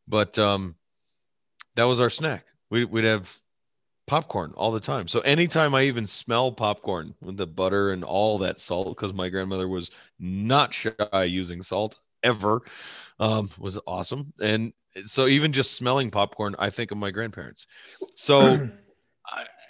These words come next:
Speaker 1: you know, just those little things, that's, that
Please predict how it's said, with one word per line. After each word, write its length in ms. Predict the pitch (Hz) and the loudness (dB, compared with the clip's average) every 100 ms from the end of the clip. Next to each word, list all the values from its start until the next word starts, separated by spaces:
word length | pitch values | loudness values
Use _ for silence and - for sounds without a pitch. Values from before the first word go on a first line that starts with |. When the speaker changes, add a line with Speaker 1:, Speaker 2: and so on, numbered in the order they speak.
| - | -4
Speaker 1:
you 140 | 165 147 | 2 6
know, 200 | 147 147 | 6 6
just 220 | 135 120 | 2 2
those 200 | 139 139 | 2 4
little 160 | 131 110 | 2 0
things, 320 | 117 107 92 | 0 -4 0
that's, 560 | 107 101 - - - - _ _ _ _ _ _ _ _ _ _ 90 | 0 0 -4 -12 -14 -20 _ _ _ _ _ _ _ _ _ _ 0
that 160 | 120 | 0